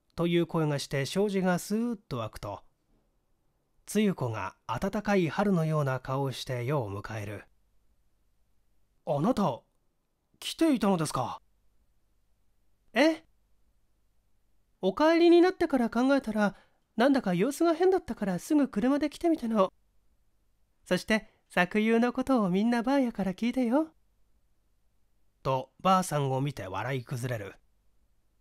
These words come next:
ばあさんも嬉しそうに笑う。つゆ子の銀のような笑い声と、ばあさんの心中のような笑い声と、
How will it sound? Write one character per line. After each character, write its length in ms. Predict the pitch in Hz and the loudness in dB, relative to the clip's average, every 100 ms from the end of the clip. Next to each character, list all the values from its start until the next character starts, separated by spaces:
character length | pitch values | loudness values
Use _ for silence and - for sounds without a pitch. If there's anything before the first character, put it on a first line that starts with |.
| _ _ _ - | _ _ _ -2
ば 160 | 135 | 0
あ 40 | 131 | 0
さ 160 | 123 | -2
ん 100 | 117 | -4
も 220 | 113 120 - | -6 -10 -6
嬉 240 | 135 156 | -4 -4
し 80 | - | -4
そ 240 | - 156 | -4 -2
う 40 | 131 | -2
に 140 | 113 | -4
笑 280 | 110 113 110 | -6 -8 -8
う。 60 | - _ _ _ _ _ _ _ _ _ _ _ _ _ _ _ - | -12 _ _ _ _ _ _ _ _ _ _ _ _ _ _ _ -4
つ 140 | 214 | 2
ゆ 120 | 214 | 2
子 140 | 196 151 | 2 2
の 160 | 139 | 2
銀 300 | 135 214 214 | 2 2 4
の 100 | 190 | 4
よ 180 | 170 175 | 4 2
う 40 | |
な 140 | 147 135 | 2 2
笑 240 | 143 160 | 2 0
い 20 | 156 | 0
声 200 | 151 127 | 0 -2
と、 260 | 113 113 - _ _ _ | -4 -8 -10 _ _ _
ば 160 | - 247 | 2 2
あ 40 | |
さ 140 | - 175 | 4 2
ん 120 | 151 | 2
の 140 | 143 | 0
心 300 | 139 233 254 | -2 0 -2
中 240 | - 185 180 | 0 0 2
の 120 | 170 | 2
よ 160 | 170 165 | 2 0
う 20 | |
な 140 | 143 | 0
笑 260 | 135 143 151 | 0 0 0
い 20 | |
声 200 | 151 127 | 0 -2
と、 280 | - 113 | -4 -6